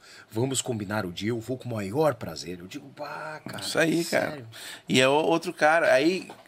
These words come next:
Speaker 2: aí só pra, só pra nós seguir então nesse assunto aí,
Speaker 1: Sim.
Speaker 2: cara. Aí, pô, já ganhei o Amaro, né, mano? Vou pentelhar todo mundo, né, mano?
Speaker 1: <laughs>
Speaker 2: Acabou. Hoje é o meu dia aqui nesse, nesse T G aqui, tá
Speaker 1: Ganhei
Speaker 2: ligado,
Speaker 1: o
Speaker 2: velho?
Speaker 1: dia.
Speaker 2: Aham.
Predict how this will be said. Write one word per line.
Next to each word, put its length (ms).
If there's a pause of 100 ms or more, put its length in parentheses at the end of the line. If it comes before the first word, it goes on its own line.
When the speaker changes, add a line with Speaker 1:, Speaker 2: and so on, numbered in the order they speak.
(240)
Speaker 2:
aí 120
só 220
pra, 140
só 420
pra 100
nós 140
seguir 200
então 260
nesse 160
assunto 420
aí, 120
Speaker 1:
Sim. 40
Speaker 2:
cara. 220
Aí, 180
pô, 260
já 160
ganhei 360
o 60
Amaro, 420
né, 180
mano? 340 (1300)
Vou 100
pentelhar 460
todo 180
mundo, 260
né, 120
mano? 260
Speaker 1:
<laughs> 0
Speaker 2:
Acabou. 880 (480)
Hoje 160
é 40
o 40
meu 140
dia 320
aqui 220
nesse, 260
nesse 300
T 160
G 180
aqui, 220
tá 80
Speaker 1:
Ganhei 180
Speaker 2:
ligado, 140
Speaker 1:
o 60
Speaker 2:
velho? 120
Speaker 1:
dia. 300
Speaker 2:
Aham. 340